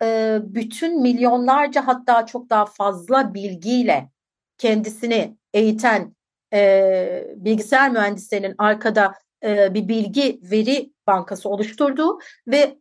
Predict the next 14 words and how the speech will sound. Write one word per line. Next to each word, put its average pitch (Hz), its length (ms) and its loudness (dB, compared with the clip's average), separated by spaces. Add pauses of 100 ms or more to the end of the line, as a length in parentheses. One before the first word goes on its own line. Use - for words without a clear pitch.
oradan 294 520 2
size 277 480 0
varsayımsal 262 760 2
olarak 208 480 0 (400)
en, 359 460 0 (380)
en 339 220 2
olası, 233 840 0 (260)
en 277 260 2
olası 214 540 0
ve, 220 240 2 (340)
e, 226 260 -2
kendi 240 300 0
eğitimine 233 480 -4
göre 247 320 -2